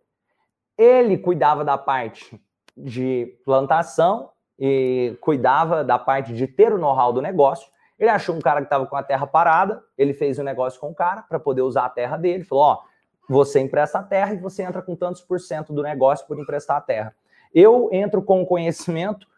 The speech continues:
outro cara lá entrou com o capital pra pl-, plantação e ele levava tantos por cento do negócio.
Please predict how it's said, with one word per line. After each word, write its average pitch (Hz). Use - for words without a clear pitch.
outro 214
cara 190
lá 170
entrou 170
com 170
o 165
capital 190
pra 165
pl-, -
plantação 180
e 202
ele 196
levava 165
tantos -
por 160
cento 147
do 156
negócio. 165